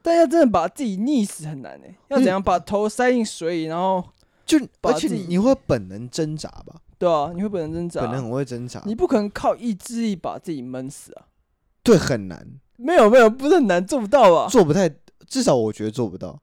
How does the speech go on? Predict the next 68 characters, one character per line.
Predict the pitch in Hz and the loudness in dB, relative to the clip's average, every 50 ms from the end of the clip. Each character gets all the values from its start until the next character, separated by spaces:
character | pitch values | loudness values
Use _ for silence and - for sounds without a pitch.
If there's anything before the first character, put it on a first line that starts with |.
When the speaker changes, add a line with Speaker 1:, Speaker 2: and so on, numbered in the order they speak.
| _ _ _ _ | _ _ _ _
Speaker 1:
对 | - 175 | -6 -4
啊。 | 165 131 117 180 - _ _ _ _ _ _ _ _ _ _ _ _ _ _ _ | -4 -4 -6 -8 -14 _ _ _ _ _ _ _ _ _ _ _ _ _ _ _
Speaker 2:
通 | - 262 277 | 0 2 2
常 | 214 196 | 4 4
都 | 202 208 | 2 2
是 | 196 190 | 0 -2
意 | 185 214 190 | 0 2 4
外 | 175 170 160 131 | 4 4 4 4
才 | 117 - 107 95 101 104 | 2 -2 -4 -4 -4 -2
会， | 120 113 104 | -2 -2 -2
就 | 98 123 185 | -2 -2 -2
你 | 196 170 165 | 0 0 0
好 | 160 117 | -2 -2
像 | 120 | -2
Speaker 1:
是 | 131 | -4
啊。 | 190 170 165 | -4 -4 -2
Speaker 2:
特 | 185 240 202 | 2 2 4
别 | 147 151 | 4 4
要 | 151 | 4
去 | 151 | 2
做 | 147 139 151 | 4 2 2
这 | 143 | 2
件 | 131 123 | 0 -2
事 | 117 131 | -4 -8
情， | 117 107 | -8 -8
就 | 104 110 | -6 -4
会 | 110 104 | -4 -6
做 | - - 117 | -4 -4 -4
不 | 202 | -2
到。 | 196 202 | -2 -2
Speaker 1:
是， | |
你 | 208 | -2
可 | 208 | -4
能 | 202 196 | -4 -4
一 | 190 196 196 196 | -6 -8 -6 -2
压 | 202 208 208 202 | 0 2 2 2
水 | 196 175 | 0 -2
或 | 170 185 | -4 -4
脚 | 190 - 185 131 113 | -4 -2 -4 -4 -4
抽 | - - 196 170 170 | -4 -6 -4 -4 -4
筋， | 165 170 165 147 | -6 -8 -10 -12
你 | 135 170 | -12 -12
才 | 170 131 | -10 -10
会 | 135 151 | -10 -10
掉 | - - 165 139 | -8 -8 -2 0
下 | 160 165 | 2 2
去。 | 156 | 4
Speaker 2:
对， | 151 151 | 2 2
对， | 147 131 143 | 2 2 0
对， | 139 151 139 135 | 0 0 0 0
对， | |
Speaker 1:
对。 | 113 120 127 123 | 0 -2 -4 -4
Speaker 2:
对， | 110 120 110 | -2 -4 -6
对， | 104 - 104 98 90 | -4 -6 -8 -8 -4
对。 | |
那 | 110 180 208 | -4 -2 -2
你 | 196 156 143 | -2 -4 -6
总 | 131 - 104 98 | -6 -8 -8 -8
不 | 123 139 | -8 -8
可 | 127 113 | -8 -8
能 | 92 90 95 | -10 -10 -12
就 | 98 110 | -12 -12
是 | 113 113 110 104 101 _ _ _ _ _ _ _ _ _ _ _ - | -10 -10 -12 -14 -16 _ _ _ _ _ _ _ _ _ _ _ -6
穿 | - 151 143 | -2 -2 -2
个 | 135 123 | -2 -2
内 | 127 123 | -6 -6
裤 | 113 110 120 | -8 -8 -10
脚 | 110 - | -12 -12